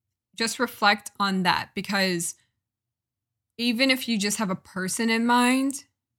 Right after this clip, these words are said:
that reflects exactly what your relationship with creation is. So let me do, actually, yeah, perfect. I can do an example with both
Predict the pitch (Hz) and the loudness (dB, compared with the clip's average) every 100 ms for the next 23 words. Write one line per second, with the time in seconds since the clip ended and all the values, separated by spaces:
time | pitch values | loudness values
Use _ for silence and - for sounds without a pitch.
0 | _ _ 202 175 208 202 214 208 - 190 | _ _ -14 2 4 4 0 -4 0 -2
1 | - - 196 165 180 180 202 190 190 190 | -2 -6 -4 -2 -4 -2 -4 -2 -2 -2
2 | 180 175 185 196 185 196 190 - - 202 | -2 -2 -4 -4 -4 -4 -8 -10 -8 -4
3 | 175 180 180 165 - - - - _ _ | -4 -4 -6 -8 -10 -12 -12 -14 _ _
4 | _ _ _ _ _ - - 208 196 190 | _ _ _ _ _ -10 -4 0 0 0
5 | 185 175 - _ _ _ _ _ _ _ | -2 -4 -8 _ _ _ _ _ _ _
6 | _ _ _ _ - - 202 220 214 214 | _ _ _ _ -20 -6 0 0 2 2
7 | 214 208 208 202 196 185 _ _ 220 220 | 2 2 0 -2 -2 -6 _ _ -4 -4
8 | 277 240 233 175 - 180 - - _ _ | -2 0 2 0 -2 -10 -10 -20 _ _
9 | _ _ _ _ _ - 202 202 233 214 | _ _ _ _ _ -10 -8 -6 -2 0
10 | 214 196 196 190 190 190 185 190 180 180 | 0 0 0 0 -2 -2 -2 -2 -4 -2
11 | 180 - _ _ _ - 226 233 - | -4 -6 _ _ _ -4 -2 -2 -6